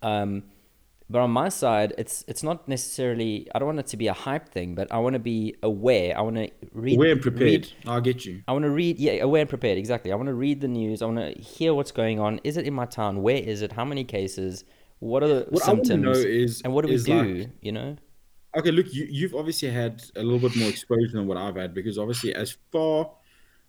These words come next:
Speaker 2: as what the South African government are reporting, it hasn't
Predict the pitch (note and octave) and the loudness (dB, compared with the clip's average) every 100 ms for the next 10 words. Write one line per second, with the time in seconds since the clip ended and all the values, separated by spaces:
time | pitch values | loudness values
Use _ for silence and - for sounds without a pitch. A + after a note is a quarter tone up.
0 | _ _ - B2 A#2 A#2+ B2 A2 - A#2+ | _ _ -4 0 0 0 2 2 2 -2
1 | C#3+ B2+ A2+ A#2 A2+ A2+ G#2 - B2+ A#2+ | 0 0 2 2 2 0 -2 2 2 2
2 | G#2 G2 - F#2+ A#2 C3+ C#3+ | -2 -6 -6 -6 -4 -2 -4